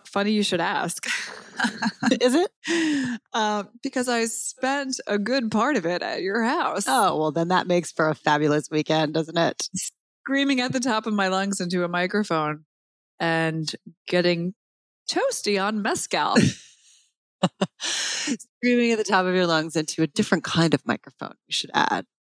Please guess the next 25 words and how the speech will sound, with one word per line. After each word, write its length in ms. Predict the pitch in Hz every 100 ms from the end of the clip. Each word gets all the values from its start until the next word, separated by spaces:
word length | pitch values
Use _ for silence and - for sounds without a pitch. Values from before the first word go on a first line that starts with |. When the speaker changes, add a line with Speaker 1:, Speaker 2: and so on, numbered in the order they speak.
| _ _ _ _ 208
Speaker 2:
We 80 |
were 80 | 185
not 200 | 180 151
podcasting 680 | - 214 190 160 165 - 165
this 160 | 160 -
weekend. 460 | 156 143 - - - _ 208
Speaker 1:
Right. 360 | 220 208 190
I 120 | 185
was 180 | 190 202
not, 320 | 208 196 185 -
I 80 | 180
was 140 | 190
not 140 | 180 185
yelling 260 | 160 156
into 300 | 156 151 165
a 60 | 156
podcast. 320 | - 156 156 - - - -
I 240 | 180 190 202
was 300 | 190 170 160
just 300 | 165 - -
straight 240 | 180 180
up 120 | 185
karaoke. 680 | - 196 202 254 330 160 147 _ -
Speaker 2:
Yeah. 180 | 247 185
Speaker 1:
And 880 | 196 190 196 185 185 185 185 185 185